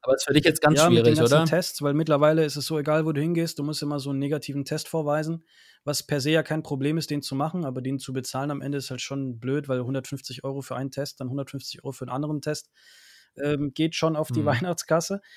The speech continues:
Speaker 2: Und, ähm, da
Speaker 1: Ja.
Speaker 2: überlege ich mir einfach, ähm, eventuell im nächsten Jahr, sobald es geht, ähm, rüberzugehen. Ich habe meine Familie auch dort schon lange nicht mehr gesehen, seit März.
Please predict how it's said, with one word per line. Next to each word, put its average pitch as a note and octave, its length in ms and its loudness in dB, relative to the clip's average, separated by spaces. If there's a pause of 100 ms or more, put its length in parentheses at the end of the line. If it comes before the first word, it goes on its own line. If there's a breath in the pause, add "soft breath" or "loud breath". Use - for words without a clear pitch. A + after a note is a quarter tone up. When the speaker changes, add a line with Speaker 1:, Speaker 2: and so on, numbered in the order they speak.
(220 loud breath)
Speaker 2:
Und, C#3+ 460 -2
ähm, C#3+ 640 2 (120)
da C#3 160 4
Speaker 1:
Ja. C#3+ 60 4
Speaker 2:
überlege C3+ 320 2
ich C#3+ 120 -2
mir C3+ 120 0
einfach, C#3 420 -2
ähm, C#3 720 0 (460)
eventuell C3+ 400 -2
im C3+ 80 0
nächsten C3 280 -4
Jahr, B2 200 -4
sobald A#2 300 -8
es - 140 -12
geht, B2 320 -8 (520)
ähm, A2+ 440 -8 (500)
rüberzugehen. C3 460 -2
Ich B2 80 -4
habe B2+ 100 -2
meine B2 220 0
Familie B2+ 380 -2
auch A#2+ 80 -6
dort B2 240 -8
schon A#2+ 100 -4
lange B2 160 -2
nicht C#3+ 160 -4
mehr C3 120 -2
gesehen, B2 320 -2
seit A#2+ 200 -4
März. B2+ 500 -4